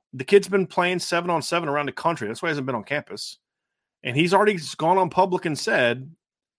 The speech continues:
"I'm committed to Notre Dame. I'm, I'm committed to Coach Freeman. Yeah, I love Coach Reese, but I'm committed." He did two interviews with National Serv-, with the On, he did two different interviews at On Three, and in both of 'em, they said, "Talking to him, he's locked into Notre Dame."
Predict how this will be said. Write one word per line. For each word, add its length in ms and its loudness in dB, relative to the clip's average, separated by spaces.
"I'm 200 2
committed 400 2
to 60 -4
Notre 200 0
Dame. 260 2
I'm, 180 0
I'm 300 -6
committed 280 -2
to 60 -14
Coach 220 0
Freeman. 440 -2
Yeah, 200 4
I 80 0
love 300 0
Coach 240 -2
Reese, 160 -2
but 180 -8
I'm 160 -2
committed." 340 0
He 100 -2
did 180 4
two 200 2
interviews 320 4
with 100 -2
National 540 0
Serv-, 340 -2
with 140 -6
the 100 -6
On, 220 0
he 100 -6
did 180 -6
two 200 -2
different 260 0
interviews 320 -2
at 60 -2
On 180 0
Three, 380 -4
and 100 -2
in 100 0
both 300 6
of 100 4
'em, 300 -4
they 200 4
said, 440 0
"Talking 320 0
to 60 0
him, 340 0
he's 240 -6
locked 260 2
into 200 -2
Notre 220 -2
Dame." 260 -10